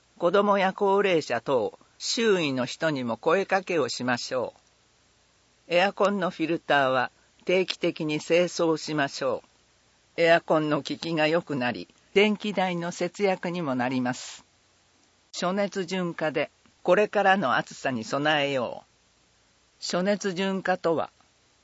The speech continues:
体が暑さに慣れることです。暑い日が続くと、体は次第に暑さに慣れて、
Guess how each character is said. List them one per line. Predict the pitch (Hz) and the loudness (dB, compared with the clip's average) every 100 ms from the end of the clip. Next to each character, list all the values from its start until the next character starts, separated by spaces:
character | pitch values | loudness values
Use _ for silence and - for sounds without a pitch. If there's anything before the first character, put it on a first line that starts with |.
| _ _ - | _ _ 0
体 | 160 175 170 | 6 8 8
が | 160 151 | 6 4
暑 | 165 - | 2 2
さ | 156 | 2
に | 131 | 2
慣 | 117 127 | 2 2
れ | 196 | 2
る | 190 | -2
こ | - 123 | -4 -2
と | 120 | -4
で | 110 | -4
す。 | 104 - - _ _ _ _ _ _ _ - | -10 -14 -20 _ _ _ _ _ _ _ 2
暑 | - - | 2 4
い | 196 | 0
日 | - 135 | 0 -4
が | 127 | -4
続 | - 143 131 | -4 -8 -8
く | 139 127 | -8 -4
と、 | 120 98 _ _ _ | -4 -4 _ _ _
体 | - 156 156 151 | 4 6 8 6
は | 131 | 4
次 | - 147 | 0 -2
第 | 156 165 | 0 0
に | 160 147 | -2 -2
暑 | 117 - | -4 -4
さ | - 135 | -2 0
に | 113 | 0
慣 | 120 | 0
れ | 135 110 | 0 -2
て、 | - 90 | -4 -10